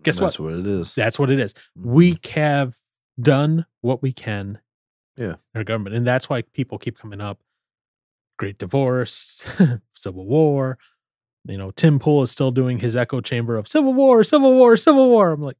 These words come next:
Speaker 1: every day I'm like, "Seriously, Tim, stop." <laughs> Like, I can't deal with you
Speaker 2: <laughs>
Speaker 1: on this anymore. And I, I just have to pull back a minute and, and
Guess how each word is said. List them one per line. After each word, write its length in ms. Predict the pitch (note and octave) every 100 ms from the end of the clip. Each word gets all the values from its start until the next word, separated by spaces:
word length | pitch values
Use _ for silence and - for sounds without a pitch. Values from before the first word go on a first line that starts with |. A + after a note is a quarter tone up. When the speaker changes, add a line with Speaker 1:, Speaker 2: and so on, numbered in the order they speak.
| -
Speaker 1:
every 180 | F3
day 160 | E3+ D3
I'm 120 | C3
like, 140 | A#2 G#2+ _ _ _
"Seriously, 300 | - B2+ C3
Tim, 220 | A#2+ G2 - _
stop." 460 | - - F2+ F#2+ - _
<laughs> 20 | - - _
Like, 320 | G2+ G2 F#2+
I 100 | - G#2
can't 460 | F#2+ C3 E3+ D3 D3
deal 240 | D3+ D#3
with 280 | C#3+ C3 -
you 180 | C3 B2 - -
Speaker 2:
<laughs> 220 | - _
Speaker 1:
on 200 | C3+ B2+
this 300 | B2 A#2 A2+
anymore. 560 | - A#2+ A2 G#2 G2+ G#2+ _ _ _
And 380 | A2+ A2 G#2+ G#2 -
I, 160 | G#2+ -
I 60 | B2
just 280 | A2 G#2+ - _ _ _ _
have 220 | - A#2
to 120 | - G#2 _
pull 220 | - B2
back 360 | A2 F#2+ D3 -
a 20 |
minute 300 | G2+ F#2 G2
and, 180 | F#2+ G2 _
and 240 | - G2+